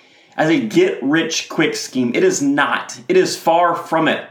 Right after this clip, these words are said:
And I've said that from day number one. If you need to make money tomorrow, I would suggest that you probably go out and get a job. This is a business that requires a substantial time investment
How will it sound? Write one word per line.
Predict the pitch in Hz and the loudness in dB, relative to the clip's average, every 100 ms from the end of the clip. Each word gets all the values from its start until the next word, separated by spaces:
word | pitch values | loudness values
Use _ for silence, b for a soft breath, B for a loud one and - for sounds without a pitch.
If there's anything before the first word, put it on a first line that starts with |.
| B - | B -2
And | 143 | 0
I've | 175 | 0
said | 175 - 180 170 | -2 -2 0 2
that | 160 - | 0 0
from | 135 | 0
day | 117 147 | 2 2
number | 151 143 147 | 2 0 0
one. | 123 123 110 - B - | 0 0 -2 -6 B -2
If | 160 160 | -2 0
you | 151 262 285 | 2 4 4
need | 277 262 | 2 2
to | 254 | 2
make | 220 233 - | 4 2 0
money | 170 196 190 147 | 0 2 2 0
tomorrow, | - 202 180 196 196 110 110 - - _ _ _ _ _ | 0 2 4 4 4 0 -2 -8 -16 _ _ _ _ _
I | 123 | 0
would | 160 - | 2 0
suggest | - 143 139 185 185 - | 0 0 2 0 -2 -4
that | 120 220 | -2 -2
you | 220 | 0
probably | 214 208 196 | 2 2 0
go | 131 170 156 | 0 2 2
out | 151 143 - | 2 0 -4
and | 143 123 | -2 0
get | 123 | 0
a | |
job. | 110 120 110 107 - - _ _ b b b b - | 0 0 2 -2 -6 -18 _ _ b b b b -2
This | 185 | 0
is | 185 | 2
a | 185 | 0
business | 131 - 196 208 214 - | 0 0 2 2 0 0
that | 151 | 0
requires | 147 - 165 160 | 0 0 0 0
a | 120 | 0
substantial | 135 - 135 - 175 185 185 185 - | -2 -2 -4 -4 -2 -2 0 -2 -4
time | - 156 175 | -4 -2 0
investment | 180 139 131 - 127 | 0 2 0 0 -4